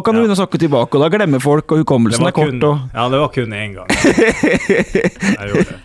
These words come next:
Speaker 2: Hjemme mot Sogndal.
Speaker 1: Ja.
Speaker 2: Så, nei da, det er litt sånn, du, noen ganger så må du bare kjenne på magefølelsen og gi det et forsøk, og så er det jo klart at, eh, eh, ja,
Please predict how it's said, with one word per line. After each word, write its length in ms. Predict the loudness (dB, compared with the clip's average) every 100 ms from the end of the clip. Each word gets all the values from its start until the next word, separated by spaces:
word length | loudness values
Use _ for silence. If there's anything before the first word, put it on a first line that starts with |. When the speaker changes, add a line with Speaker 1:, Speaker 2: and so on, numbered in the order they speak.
| -8
Speaker 2:
Hjemme 220 | -4 -4 -4
mot 140 | -6
Sogndal. 420 | -6 -6 -6 -12 -6
Speaker 1:
Ja. 160 | 0 0 -2 -8 -20 -20 -20 -20
Speaker 2:
Så, 260 | -6 -2 -2 -2 -4
nei 160 | -2 0 0
da, 80 | -2
det 220 | -2 0 0
er 80 | 0
litt 140 | -2 -2
sånn, 160 | -4 -2
du, 80 | -2 -2 -2
noen 300 | -4 -4 -4
ganger 100 | -4
så 80 |
må 160 | -2 -2
du 120 | -2 -4
bare 320 | -4 -4 -6 -8 -10 -12 -16 -20 -20 -20 -20 -20 _ _ -16
kjenne 340 | -8 -6 -6 -6
på 140 | -8
magefølelsen 960 | -6 -6 -6 -6 -8 -10 -12 -16 -18 -18
og 560 | -18 -16 -16 -14 -16 -18 -20 _ _ _ _ _ -20 -12
gi 160 | -10
det 140 | -8 -10
et 80 | -10
forsøk, 460 | -10 -10 -16 -14
og 60 | -12
så 80 | -10
er 100 | -8
det 120 | -10
jo 40 | -10
klart 300 | -12 -12 -16
at, 320 | -18 _ -18
eh, 200 | -16 -18 _ _ _ _ -20 -20 _ _ _ -20
eh, 300 | -20 -20 -20 -20 _ _ _ _ -20
ja, 160 | -18